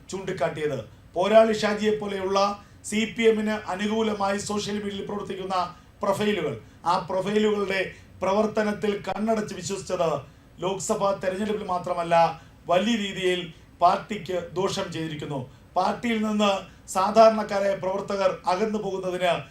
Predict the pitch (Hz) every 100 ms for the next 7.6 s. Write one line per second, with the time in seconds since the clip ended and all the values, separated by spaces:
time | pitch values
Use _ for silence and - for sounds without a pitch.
0 | - 170 190 - 202 185 - 180 196 214
1 | 202 196 185 175 - - - 160 180 220
2 | 208 190 180 175 170 180 180 202 196 170
3 | 170 170 165 165 170 147 - - - 165
4 | 185 214 - 214 180 170 165 170 180 175
5 | 170 156 151 170 170 180 160 147 139 120
6 | - - 170 214 208 - - - 185 220
7 | 247 226 220 214 208